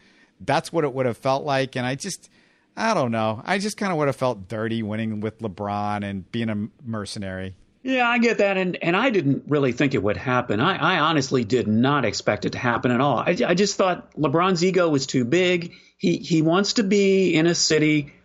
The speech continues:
Speaker 2: where everybody is paying attention to him and where he can be in, near Hollywood and he can be the guy. And, but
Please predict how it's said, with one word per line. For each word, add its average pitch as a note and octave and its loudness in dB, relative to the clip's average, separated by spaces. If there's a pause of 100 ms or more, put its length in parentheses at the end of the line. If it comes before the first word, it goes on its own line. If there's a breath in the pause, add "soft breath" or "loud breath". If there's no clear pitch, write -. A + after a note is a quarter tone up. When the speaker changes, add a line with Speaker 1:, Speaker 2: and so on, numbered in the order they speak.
Speaker 2:
where A2+ 0
everybody D#3+ 2
is C#3+ 0
paying C#3 2
attention C3 0
to G#2+ 0
him G#2 0 (320 soft breath)
and G#2 0
where A2+ 2
he C3 2
can C#3+ 2
be C#3 2
in, D#3 2 (160)
near D#3+ 2
Hollywood D#3 2
and A2 0
he C3 2
can C#3 2
be D#3 2
the D3+ 2
guy. C3+ 2 (120)
And, G2+ -4 (580 soft breath)
but C#3 -2